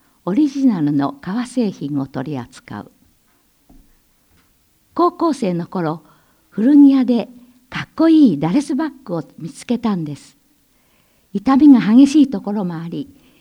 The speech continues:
自分で直そうと思ったのがきっかけ。それ以来、革を買ってきては財布を作ったりしていたのが高じ、工房に入ることにしました。独立後は自分が良いと思ったものを作っていますが、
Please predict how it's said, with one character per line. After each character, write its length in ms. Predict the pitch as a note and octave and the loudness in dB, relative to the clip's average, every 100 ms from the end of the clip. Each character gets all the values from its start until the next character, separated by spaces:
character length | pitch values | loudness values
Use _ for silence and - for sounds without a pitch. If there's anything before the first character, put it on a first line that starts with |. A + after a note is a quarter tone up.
| - | -14
自 180 | E3 G3+ | -6 2
分 160 | C#4 | 6
で 120 | D4 C#4 | 8 8
直 240 | C4 C#4+ | 6 4
そ 180 | - E4 | -2 -4
う 40 | |
と 140 | C4+ G3 | -2 -2
思 160 | G3 | -2
っ 40 | A3+ | -2
た 200 | - F3+ | -4 -4
の 120 | F3+ | -2
が 120 | D#3+ | -4
き 140 | C#3+ - | -6 -14
っ 140 | _ | _
か 140 | - - | -20 -16
け。 180 | B2+ _ _ _ _ _ _ _ _ | -18 _ _ _ _ _ _ _ _
そ 200 | _ B3 | _ -2
れ 100 | A#3 | 0
以 120 | B3+ B3+ | 0 -2
来、 300 | G3 F#3 F#3 _ _ _ - | -4 -6 -10 _ _ _ -8
革 320 | G#3+ C#4+ D4 | -4 -2 -2
を 40 | |
買 160 | C4 G3+ | -2 -8
っ 20 | |
て 200 | - A3 | -6 -8
き 120 | G#3 | -8
て 140 | - G3 | -6 -4
は 200 | F3 F3 _ _ | -4 -8 _ _
財 320 | - A3+ C#4 | -4 2 4
布 120 | C#4 | 4
を 80 | C4+ | 0
作 280 | C4 - C4+ | -2 -8 -12
っ 20 | |
た 200 | C4+ G#3 | -10 -10
り 100 | F3 | -10
し 100 | F#3 | -10
て 120 | - | -8
い 80 | G3+ | -8
た 160 | G3 G3 | -6 -8
の 120 | F3+ | -8
が 180 | E3 D3 | -8 -8
高 340 | - F3+ E3+ | -10 -10 -10
じ、 240 | E3 D#3 - _ _ _ | -10 -14 -16 _ _ _
工 220 | A#3+ C4+ | -2 0
房 200 | B3+ C4+ | 2 4
に 120 | C4 | 4
入 240 | B3+ C4+ | 4 0
る 40 | F#3+ | 0
こ 140 | D#3+ | -4
と 120 | - | -8
に 100 | D3 | -6
し 160 | C3 - | -6 -8
ま 120 | C#3+ | -10
し 180 | C#3+ - | -10 -14
た。 160 | - - _ _ _ _ _ _ _ _ _ _ - | -12 -12 _ _ _ _ _ _ _ _ _ _ -6
独 260 | C4+ C4 | -4 -2
立 240 | D#4 C#4+ D#4 | -4 -2 2
後 160 | D4+ | 4
は 200 | B3+ F#3 - - _ | 2 -2 -8 -20 _
自 180 | F#3+ F#3+ | -8 -6
分 240 | A3+ D#4+ D#4+ | 0 2 4
が 80 | |
良 160 | D#4 F4+ | 4 2
い 80 | D#4+ | -2
と 160 | A#3+ | -4
思 160 | G3+ G#3 | -4 -4
っ 40 | |
た 200 | A#3 - | -6 -8
も 140 | F3+ F3 | -8 -6
の 140 | G3 | -6
を 60 | E3 | -8
作 280 | - - G#3+ | -12 -12 -12
っ 20 | |
て 180 | - D#3+ | -8 -8
い 80 | |
ま 140 | D#3 E3 | -6 -10
す 180 | - D3 | -10 -10
が、 160 | A#2+ | -10